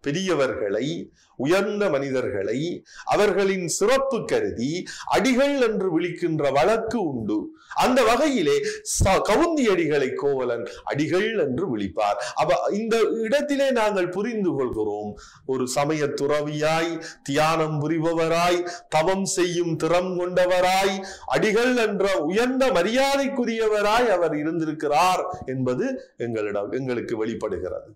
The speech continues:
அது ஒன்று. கவுந்தியடிகளுடைய இயல்பிலே ஒரு முக்கியமான பண்பு பாருங்கள், மற்றவர்களுடைய தவறுகளை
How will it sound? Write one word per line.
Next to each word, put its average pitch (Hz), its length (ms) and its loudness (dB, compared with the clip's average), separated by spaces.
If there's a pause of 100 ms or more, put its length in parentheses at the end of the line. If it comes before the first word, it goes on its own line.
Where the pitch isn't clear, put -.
அது 98 240 -4
ஒன்று. 92 460 -10 (800)
கவுந்தியடிகளுடைய 123 840 -2
இயல்பிலே 110 600 -4 (240)
ஒரு 98 160 -6
முக்கியமான 185 720 -4
பண்பு 113 380 -4
பாருங்கள், 95 640 -4 (760)
மற்றவர்களுடைய 254 1080 0
தவறுகளை 160 920 0